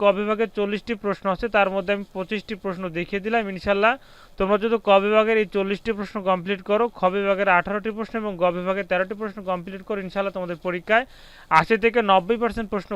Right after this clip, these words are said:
কমন আসবে। তোমরা যদি এই ইসলামের ইতিহাস ও সংস্কৃতি চতুর্থ পত্রের প্রিমিয়াম সাজেশন নিতে চাও, তাহলে এই ভিডিওর ফার্স্ট পিন কমেন্টে আমি একটি WhatsApp নাম্বার দিয়ে রেখেছি, তোমরা অল্প পারিশ্রমিকের বিনিময়ে প্রত্যেকটি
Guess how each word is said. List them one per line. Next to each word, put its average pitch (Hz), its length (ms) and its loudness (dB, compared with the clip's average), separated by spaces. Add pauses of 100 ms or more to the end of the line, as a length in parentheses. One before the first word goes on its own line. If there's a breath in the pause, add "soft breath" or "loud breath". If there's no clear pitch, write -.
কমন 175 280 0
আসবে। 147 240 -4 (480 soft breath)
তোমরা 208 260 2
যদি 233 160 -2 (180)
এই 226 80 6 (120)
ইসলামের 226 440 0
ইতিহাস 214 280 -4
ও - 20 -8 (100)
সংস্কৃতি 214 420 -6
চতুর্থ 233 240 -4 (100)
পত্রের 220 340 -4
প্রিমিয়াম 196 460 -2
সাজেশন 185 440 0
নিতে 175 240 -6
চাও, 226 140 4 (440 soft breath)
তাহলে 190 280 6 (100)
এই 196 160 2
ভিডিওর 202 320 -2
ফার্স্ট 202 280 -4
পিন 202 220 -6
কমেন্টে 180 360 -2
আমি 175 140 -6
একটি 170 120 -6 (100)
WhatsApp 170 400 -2
নাম্বার 180 260 -2
দিয়ে 196 160 -4
রেখেছি, 202 280 -6 (120)
তোমরা 190 280 -2
অল্প 175 140 -4 (140)
পারিশ্রমিকের 196 600 -4
বিনিময়ে 208 280 -8
প্রত্যেকটি 190 360 -8